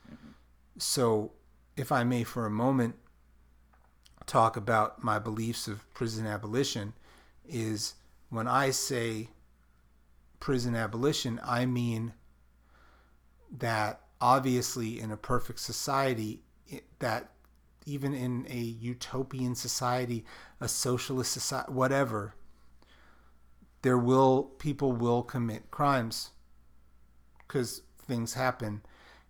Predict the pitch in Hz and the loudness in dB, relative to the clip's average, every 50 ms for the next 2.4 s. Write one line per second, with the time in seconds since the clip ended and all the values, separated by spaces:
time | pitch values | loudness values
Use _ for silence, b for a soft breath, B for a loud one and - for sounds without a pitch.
0 | B - 139 123 120 117 113 110 110 113 - - - - _ - _ - - - | B -6 -2 -2 0 0 0 -2 -4 -4 -8 -12 -20 -20 _ -20 _ -20 -20 -20
1 | - _ - 127 123 123 120 - - - 156 143 135 131 - - - - - - | -20 _ -8 -4 -4 -4 -4 -6 -4 0 2 2 2 2 -2 -6 -20 -20 -8 -2
2 | 143 123 117 - - - - - | 0 0 2 0 -2 -4 -8 -14